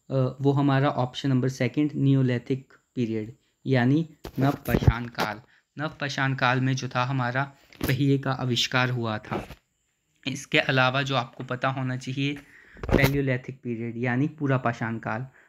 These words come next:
आग की खोज जो है वो हमारी पूरा पाषाण काल में हुई थी। और हि-, अ, जो मानव थे उस समय एक शिकारी होते थे, उसमें कुछ खेती वगैरह नहीं होती थी, तो हम जो थे एक शिकारी होते थे, ठीक है। और जो हमारी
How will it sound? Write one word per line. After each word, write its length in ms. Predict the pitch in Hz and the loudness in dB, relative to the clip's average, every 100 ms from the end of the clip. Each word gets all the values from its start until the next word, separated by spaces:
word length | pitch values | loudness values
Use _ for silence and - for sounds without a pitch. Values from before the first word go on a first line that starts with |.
| _ - | _ 0
आग 140 | 135 135 | 0 2
की 100 | 170 | -4
खोज 260 | 151 143 139 | 0 0 0
जो 160 | 147 | 0
है 160 | 143 147 | 2 2
वो 120 | 143 | 0
हमारी 460 | 139 135 123 123 151 | 2 2 2 2 0
पूरा 280 | 151 135 | 0 0
पाषाण 420 | 131 120 - 123 131 | 2 0 0 0 0
काल 260 | 117 120 | 0 2
में 120 | 127 | 0
हुई 240 | 123 127 120 | 0 -2 -4
थी। 380 | - 120 117 _ _ _ _ _ | -4 -4 -4 _ _ _ _ _
और 200 | - 139 | 0 2
हि-, 240 | 139 139 147 147 | 2 0 -2 0
अ, 240 | 143 131 | 0 2
जो 340 | 127 139 143 - - | 4 2 2 -2 0
मानव 340 | 131 131 147 143 | 2 4 2 0
थे 140 | 151 147 | -2 -2
उस 280 | - 143 - | -2 -6 -2
समय 260 | 135 143 151 | 2 2 0
एक 160 | 139 | -4
शिकारी 440 | - 139 131 117 127 | -2 -2 0 2 2
होते 300 | 127 117 117 | 0 -2 -6
थे, 100 | 131 | -4
उसमें 480 | 131 - 139 143 139 - _ _ _ | -6 -2 -2 -2 -6 -20 _ _ _
कुछ 420 | 131 135 143 - - _ - | -8 -4 -4 -6 -18 _ -2
खेती 300 | 139 127 147 | 0 2 0
वगैरह 380 | 143 131 123 131 | 2 2 2 2
नहीं 260 | 117 139 | 2 2
होती 300 | 131 120 131 | 2 0 -4
थी, 160 | 127 147 | -6 -6
तो 220 | 143 143 | -2 -4
हम 380 | - 135 135 143 | -4 -2 0 0
जो 140 | 135 | 0
थे 140 | 135 131 | -4 -4
एक 500 | 135 - 131 - - | -6 -4 -4 -4 -14
शिकारी 480 | - 123 120 117 | -8 -2 0 0
होते 340 | 123 117 - 120 | -2 -6 -8 -8
थे, 60 | 110 - _ _ _ _ - _ | -8 -10 _ _ _ _ -20 _
ठीक 140 | 147 139 | -6 0
है। 160 | 170 | 0
और 260 | 160 - 151 | 0 2 2
जो 120 | 147 | 4
हमारी 460 | 156 151 151 165 | 4 4 4 0